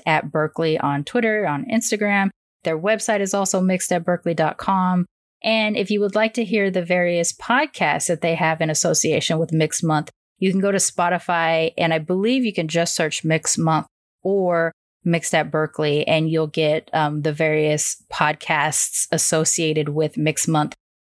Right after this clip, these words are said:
this month on their Spotify channel.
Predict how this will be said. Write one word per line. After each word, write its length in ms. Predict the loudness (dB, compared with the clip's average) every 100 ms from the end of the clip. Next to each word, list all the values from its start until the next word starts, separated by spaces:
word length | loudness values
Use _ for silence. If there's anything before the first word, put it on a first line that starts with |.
| -4
this 340 | 0 2 2
month 340 | 0 -2 -4 -6 -8 -10 _
on 160 | -2 0
their 140 | 0
Spotify 760 | -2 -2 -2 -2 -2 0 -4 -6
channel. 500 | -2 2 2 0 -4